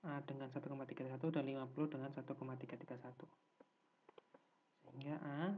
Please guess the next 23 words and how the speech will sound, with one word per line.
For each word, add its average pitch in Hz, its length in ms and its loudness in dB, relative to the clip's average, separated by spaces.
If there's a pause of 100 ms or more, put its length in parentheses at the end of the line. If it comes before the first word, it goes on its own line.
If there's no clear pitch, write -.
sama 135 320 -4
dengan 131 480 0
lima 139 240 -6
puluh 165 160 4
kali 170 160 6
satu 165 240 4
koma 151 160 6
tiga 147 200 0
tiga 131 200 0
satu 131 320 4
adalah 135 280 0
enam 135 320 -4
enam 131 280 -4
koma 131 320 -2
lima 131 320 -2
lima 127 440 0 (680)
dikurangi 135 480 2
satu 151 280 0
koma 139 320 -2
tiga - 280 -4 (160)
tiga 139 280 -2
satu 135 480 -2
A. 135 200 0